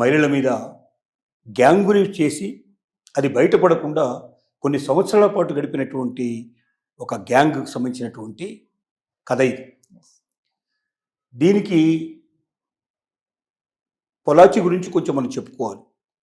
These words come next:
పొలాచి అనేది కోయంబత్తూరు సమీపంలో ఉన్నటువంటి ఒక అందమైన ప్రాంతం. ఇక్కడ సినిమా షూటింగ్స్ ఎక్కువ జరుగుతూ ఉంటాయి. సినిమా షూటింగ్స్, కొన్ని కొన్ని టీవీ షూటింగ్స్ కూడా ఇక్కడ జరుగుతాయి. అయితే ఒకవైపున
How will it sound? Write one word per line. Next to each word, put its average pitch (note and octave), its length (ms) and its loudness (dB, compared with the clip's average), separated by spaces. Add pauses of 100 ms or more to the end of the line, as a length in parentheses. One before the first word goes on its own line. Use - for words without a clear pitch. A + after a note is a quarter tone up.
(160)
పొలాచి D#3 320 4
అనేది D3 300 2 (880)
కోయంబత్తూరు D3+ 540 2 (600)
సమీపంలో C#3 480 0
ఉన్నటువంటి A#2+ 460 -6
ఒక A#2 180 -12
అందమైన D3 500 0
ప్రాంతం. A2+ 420 -8 (840)
ఇక్కడ B2+ 160 -2 (100)
సినిమా D#3 240 4
షూటింగ్స్ - 420 -4
ఎక్కువ F3+ 240 0
జరుగుతూ A#2+ 340 -2
ఉంటాయి. A2+ 340 -10 (560)
సినిమా C#3+ 360 2
షూటింగ్స్, A#2+ 360 -10
కొన్ని C3+ 260 -2
కొన్ని B2 240 0 (380)
టీవీ D#3 220 -2
షూటింగ్స్ B2 380 -8
కూడా A#2+ 180 -8
ఇక్కడ C3+ 220 -10
జరుగుతాయి. B2 360 -6 (2250)
అయితే F#3 180 4
ఒకవైపున F#3 520 6